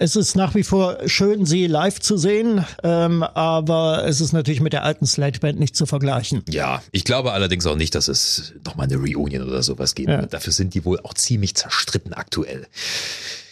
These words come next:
Speaker 2: Wie dem auch sei, wieder was gelernt. Euch vielen Dank fürs Zuhören.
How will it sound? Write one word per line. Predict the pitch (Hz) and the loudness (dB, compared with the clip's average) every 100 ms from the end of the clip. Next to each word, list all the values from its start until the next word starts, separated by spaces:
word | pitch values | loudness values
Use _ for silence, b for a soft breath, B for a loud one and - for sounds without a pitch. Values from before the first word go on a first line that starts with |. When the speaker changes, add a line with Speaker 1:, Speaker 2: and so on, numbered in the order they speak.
| B B _ | B B _
Speaker 2:
Wie | 220 247 | 0 2
dem | 208 | 2
auch | 185 | 2
sei, | - 226 185 101 B B B | 2 2 2 0 B B B
wieder | - 214 226 | 0 2 2
was | 208 | 0
gelernt. | 185 202 254 240 - - - - | 2 2 0 0 0 2 0 2
Euch | 175 - | 0 2
vielen | 156 | 0
Dank | 147 156 - - - | 2 0 0 -4 -4
fürs | - 110 | -2 0
Zuhören. | - 202 170 226 262 | 0 2 2 0 -6